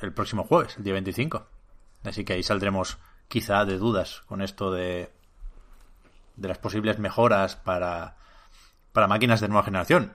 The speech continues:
mínimo Series X. Quiero decir, aquí lo que sabemos, lo único que sabemos es que tendrá Smart Delivery.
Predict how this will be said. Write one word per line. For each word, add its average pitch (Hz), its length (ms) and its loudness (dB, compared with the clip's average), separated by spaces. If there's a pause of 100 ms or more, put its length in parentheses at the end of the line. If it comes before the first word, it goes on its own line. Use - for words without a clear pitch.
mínimo 131 420 2
Series 98 340 0
X. - 260 2
Quiero 101 180 2
decir, 104 140 2
aquí 92 180 0
lo 110 80 2
que 110 80 -2
sabemos, 117 480 0
lo 92 100 -4
único 117 260 0
que - 100 -4
sabemos 117 380 0
es - 60 -12
que - 100 -4
tendrá 101 400 -2
Smart 104 300 2
Delivery. 95 340 -4